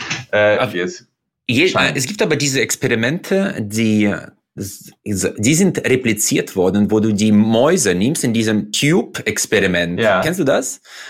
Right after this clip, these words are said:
Speaker 2: Äh, wo,
Speaker 1: Ja. Nee,
Speaker 2: wo
Speaker 1: das
Speaker 2: eine
Speaker 1: kenn ich
Speaker 2: Maus
Speaker 1: nicht.
Speaker 2: von einer Seite gegen die andere Maus antritt und die
Speaker 1: Mhm.
Speaker 2: Gewinnermaus, äh, beginnt immer zu gewinnen. Ja,
Speaker 1: Mhm.
Speaker 2: das ist nachvollziehbar, weil man sagt, okay, die Mäuse sind einfach,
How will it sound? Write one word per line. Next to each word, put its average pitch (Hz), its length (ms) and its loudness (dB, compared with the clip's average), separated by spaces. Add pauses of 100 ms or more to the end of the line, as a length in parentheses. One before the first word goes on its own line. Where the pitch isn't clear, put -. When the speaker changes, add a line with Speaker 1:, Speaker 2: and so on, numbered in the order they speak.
(120)
Speaker 2:
Äh, 110 200 0
wo, 117 160 4
Speaker 1:
Ja. 117 440 2 (140)
Nee, 135 260 2
Speaker 2:
wo 127 40 4
Speaker 1:
das 127 80 4
Speaker 2:
eine 135 140 2
Speaker 1:
kenn 131 80 2
ich 135 60 4
Speaker 2:
Maus 185 280 2
Speaker 1:
nicht. - 80 -8
Speaker 2:
von 131 180 2
einer 165 200 0
Seite 160 280 2
gegen 131 240 0
die 123 120 2
andere 165 260 0
Maus 170 380 -2
antritt 214 640 -2 (560)
und 123 240 2
die 123 80 2
Speaker 1:
Mhm. 107 40 0
Speaker 2:
Gewinnermaus, 151 1120 0 (440)
äh, 120 260 0 (460)
beginnt 135 560 0
immer 202 240 4
zu 156 180 0
gewinnen. 131 540 -2 (500)
Ja, 107 200 -2
Speaker 1:
Mhm. 107 300 0
Speaker 2:
das 156 220 2
ist - 160 -2
nachvollziehbar, 139 760 0
weil 135 120 2
man 127 120 0
sagt, 131 280 0
okay, 165 440 0
die 117 360 0
Mäuse 131 420 4
sind 131 240 0
einfach, 131 320 0